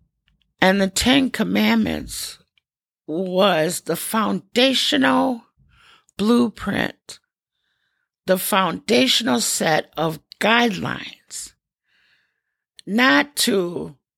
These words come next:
restrict us or control us or keep us from anything that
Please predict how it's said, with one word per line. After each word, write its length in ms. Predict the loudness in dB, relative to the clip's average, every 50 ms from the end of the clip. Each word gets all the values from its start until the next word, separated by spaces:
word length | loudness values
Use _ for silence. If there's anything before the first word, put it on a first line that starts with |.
| _ -12
restrict 920 | -8 -6 -2 0 2 2 2 0 -2 -4 -2 0 0 0 -2 -6 _ -6
us 460 | -4 -4 -4 -4 -6 -6 -6 -8 -8 -6 _
or 540 | 0 2 4 4 2 2 0 -4 -6 -12 -16 _ _ _ _ _ _ _ _ _ _ _
control 800 | 0 2 2 2 2 0 -2 0 2 2 4 4 4 4 2 0 0 0
us 600 | 2 2 2 0 -4 -6 -6 -4 -4 -4 -4 -6 -10 _ _ 0
or 580 | 0 2 2 2 2 0 -2 -4 -6 -10 -14 _ _ _ _ -20 -20 _ _ _ _ -2
keep 300 | 2 2 2 2 2 2
us 220 | 0 2 2 0
from 300 | 0 2 2 2 2 0 -2 -4
anything 960 | -2 0 0 0 0 -2 -4 -6 _ -2 0 2 2 2 0 -2 -6 -8 -12 -16 _ _ _ _ _ _ _ _ _ _ _ _ _ _ _ _ _ _
that 480 | -4 0 2 2 4 4 2 2 0